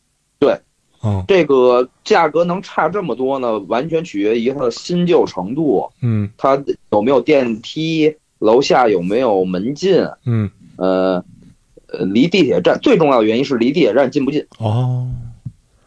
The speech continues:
Speaker 1: 离得越远，
Speaker 2: 越便宜。
Speaker 1: 越便宜。
Speaker 2: 嗯。
Speaker 1: 然后越旧越便宜。
Speaker 2: 嗯，肯定的。
Speaker 1: 整个大部分东京地区，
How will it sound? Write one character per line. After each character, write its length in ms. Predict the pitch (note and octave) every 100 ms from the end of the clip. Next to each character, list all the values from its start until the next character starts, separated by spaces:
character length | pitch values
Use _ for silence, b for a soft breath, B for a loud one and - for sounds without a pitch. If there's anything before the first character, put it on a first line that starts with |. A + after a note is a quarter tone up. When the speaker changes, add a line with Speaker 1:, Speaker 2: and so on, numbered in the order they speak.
| _ _ _ _
Speaker 1:
离 200 | D3 G#3
得 80 | B3+
越 200 | B3+ C#3
远， 120 | G2+ - D2 _ -
Speaker 2:
越 100 | B2
便 220 | G2 F#2+
宜。 40 |
Speaker 1:
越 120 | G#2 A2+
便 220 | F#2+ F2
宜。 60 | - _ C3+
Speaker 2:
嗯。 240 | G#2 F2+ D#2 _ _ _
Speaker 1:
然 160 | A#2 C3
后 80 |
越 220 | D3+ A#3 D#3
旧 240 | F#3+ - _ _
越 180 | A#2 A2+
便 240 | G2+ E2
宜。 80 | - -
Speaker 2:
嗯， 200 | A2 F2+ - _ _ _
肯 140 | -
定 120 | G#2 A2
的。 120 | F2+ _
Speaker 1:
整 260 | - C3+ A2
个 500 | - B3+ G#3+ B2 - -
大 240 | C4+ C4 F3
部 140 | B2+
分 180 | A#2 G2+
东 220 | B2+ B2
京 200 | B2+ B2+
地 160 | B2 F#2+
区， 520 | - G#2 G2+ G2 F#2+